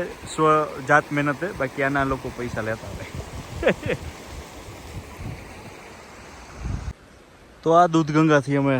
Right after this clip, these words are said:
રિટર્ન થાય છીએ. પાણીનો અવાજ આવે, હા, અને થોડું ચઢાણ અઘરું છે.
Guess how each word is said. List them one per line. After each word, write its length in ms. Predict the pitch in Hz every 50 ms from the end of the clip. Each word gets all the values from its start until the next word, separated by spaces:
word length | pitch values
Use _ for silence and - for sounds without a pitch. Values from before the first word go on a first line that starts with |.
| 120 98 101
રિટર્ન 320 | 120 117 123 117 151 143 135
થાય 240 | - 131 131 139 131
છીએ. 200 | - 151 160 156 - - - - - -
પાણીનો 340 | 117 120 123 123 127 127 123
અવાજ 260 | 120 120 120 120 113
આવે, 280 | 110 107 110 117 110 101 92 - - - - - - - - - - - - _ - - - - - - 107
હા, 360 | 101 104 104 104 98 85 - - - - - - _
અને 300 | 87 101 117 120 117 117 110 110
થોડું 320 | 110 - 127 131 131 127 120
ચઢાણ 380 | - - 123 120 127 131 131
અઘરું 340 | 127 120 110 120 131 143 143
છે. 180 | 131 - 120